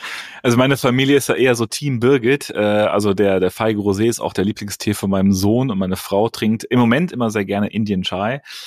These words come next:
aber mit Grüntee, ähm, ja, eher weniger. Ist für mich aber tatsächlich auch eher so ein, so ein Sommergetränk. Also Grüntee ist für mich Frühling und Sommer, weil er einfach auch leichter ist in der Tasse, ne? Der wird bei mir auch ganz schnell,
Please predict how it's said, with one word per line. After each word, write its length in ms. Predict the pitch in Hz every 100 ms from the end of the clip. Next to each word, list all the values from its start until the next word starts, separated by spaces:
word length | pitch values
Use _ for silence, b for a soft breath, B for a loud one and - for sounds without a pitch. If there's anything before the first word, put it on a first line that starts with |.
| B
aber 200 | - 104
mit 240 | 101 104 -
Grüntee, 600 | 101 110 123 123 117 117
ähm, 640 | - 104 104 104 101 101 -
ja, 360 | 87 90 98
eher 220 | - 101
weniger. 260 | 98 87 80
Ist 200 | 127 -
für 80 | 151
mich 300 | 190 - - b b -
aber 180 | 123 135
tatsächlich 380 | 123 139 143 143
auch 60 |
eher 160 | 117 123
so 100 | 123
ein, 120 | 120
so 100 | 113
ein 120 | 110
Sommergetränk. 580 | 107 127 104 82 - 76
Also 180 | 85 95
Grüntee 380 | 90 123 131 135
ist 160 | -
für 100 | -
mich 280 | 113 113 - B B
Frühling 400 | - - 143 143
und 140 | 127 107
Sommer, 360 | 104 143 220 _ b b b
weil 120 | 98
er 60 | 101
einfach 220 | 107 104
auch 140 | 98
leichter 640 | 95 85 92 135 - 151
ist 180 | 143 -
in 60 | 143
der 120 | 139
Tasse, 440 | - 143 - 185
ne? 200 | 175 113
Der 220 | 117 113 - 101 - _ -
wird 240 | 110 113 143
bei 100 | 120
mir 200 | 127 139
auch 220 | 104 - -
ganz 220 | 107 117
schnell, 340 | - 104 104